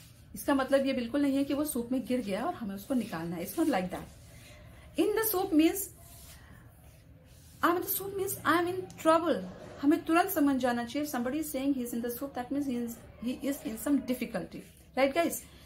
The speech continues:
So, so guys, another beautiful expression is a piece of cake। Piece of cake होता है, guys, something very easy। जैसे अभी कहना होता है कि, "अरे, वो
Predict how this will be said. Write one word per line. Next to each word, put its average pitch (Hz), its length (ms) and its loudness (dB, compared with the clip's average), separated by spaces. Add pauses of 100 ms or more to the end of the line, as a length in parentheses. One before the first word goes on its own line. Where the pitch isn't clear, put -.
(200)
So, 190 160 2 (2000)
so 359 80 4
guys, 320 280 6 (1200)
another 339 420 2 (280)
beautiful 311 360 0
expression 277 640 2
is 285 60 0 (1900)
a 269 80 4 (160)
piece 339 240 4
of 349 100 0 (160)
cake। - 440 0 (120)
Piece 349 160 2
of 403 140 -4
cake 359 200 -4
होता 302 180 2
है, 302 120 6
guys, 285 260 2
something 269 420 0
very 233 320 0
easy। 190 380 -6 (200)
जैसे 359 220 2
अभी 370 160 2
कहना 320 280 6
होता 285 240 4
है 285 60 6
कि, 285 60 -4
"अरे, 311 260 0
वो 339 440 4